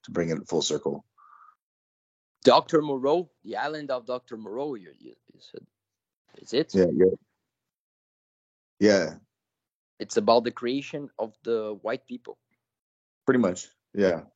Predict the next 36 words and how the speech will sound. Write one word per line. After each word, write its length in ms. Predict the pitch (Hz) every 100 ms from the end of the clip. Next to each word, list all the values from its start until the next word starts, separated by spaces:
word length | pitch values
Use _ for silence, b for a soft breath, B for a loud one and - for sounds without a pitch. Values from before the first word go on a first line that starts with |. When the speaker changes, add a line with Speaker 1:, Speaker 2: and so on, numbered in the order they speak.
| _ _ _ _ _ _ _ _ _
Speaker 2:
Uh, 220 | 92 98 95
can 160 | - 117
you 280 | 117 117 104 _ _ _ _ _
talk 280 | 113 107 113
a 40 |
little 240 | 110 107 98
bit 140 | 113 101
more 220 | 107 113
about 280 | 117 117 117
that? 200 | 131 147 _ _ _ _ _ _ _ - _ _ _ _ _ _ _ - -
Speaker 1:
Um, 680 | 113 127 127 127 120 113 - _ _ _ _ _ _ _ -
<sighs> 280 | - - 101
my 160 | 104
mentor 460 | 107 117 117 113 101
is, 180 | 87 95 87
is 160 | 90
a 60 | 90
lot, 260 | 98 98 - 92
is 180 | 87 87
a 80 |
lot 520 | 85 87 90 87 80 -
better 500 | 90 80 82 76 - _ _ -
at, 240 | 87 82 -
at 200 | 82 85
it 160 | 82 82
than 140 | 87
I 160 | 87 85
am, 340 | 85 82 80 -
uh, 260 | 90 87 -
because 300 | 101 107 98
I, 220 | 80 95 - - 95
like, 220 | 95 92
a 60 |
lot 160 | 98 101
of 60 | 98
my, 200 | 90